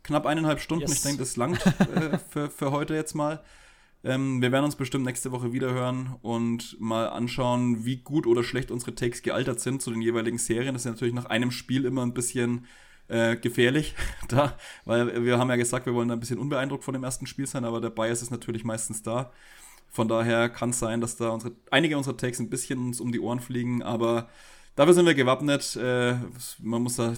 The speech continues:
Speaker 1: sich auch trauen, Sachen auszusprechen oder da mal rauszuhauen. Wir könnten jetzt natürlich auch immer nur Safe-Takes machen, aber dann wär's ja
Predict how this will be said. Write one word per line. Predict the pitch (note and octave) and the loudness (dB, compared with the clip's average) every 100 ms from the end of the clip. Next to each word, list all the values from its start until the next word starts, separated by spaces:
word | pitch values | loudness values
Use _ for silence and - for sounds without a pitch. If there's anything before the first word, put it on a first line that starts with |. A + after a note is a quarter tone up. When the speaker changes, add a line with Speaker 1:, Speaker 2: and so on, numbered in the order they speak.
| - | -6
Speaker 1:
sich | - C3+ | -6 -2
auch | A#2+ - | -2 -2
trauen, | - A#2 B2 | 2 4 4
Sachen | B2 B2 B2 | 2 -2 0
auszusprechen | A2 B2 - - A#2+ A#2 A#2+ | -2 -2 -6 -6 -2 -2 -2
oder | A#2 A#2 | -2 -2
da | A#2 | 0
mal | A2+ A#2 A#2 A#2 | 0 0 0 0
rauszuhauen. | A2+ A#2+ - A2+ A#2 A#2 A2+ A#2 | -2 -4 -4 -4 -2 -2 -4 -8
Wir | |
könnten | - B2 G#2+ | -8 -8 -8
jetzt | - | -10
natürlich | A#2 A#2 | -6 -2
auch | A2+ A#2 | -4 -4
immer | A#2 | -4
nur | A#2 A#2 | -2 -4
Safe-Takes | A#2+ A#2+ A#2+ - A#2 - | -2 0 -2 -2 -4 -4
machen, | A2+ A#2 | -6 -6
aber | A2+ | -8
dann | A2+ | -8
wär's | A2+ A#2+ | -6 -4
ja | B2 B2 | -2 -2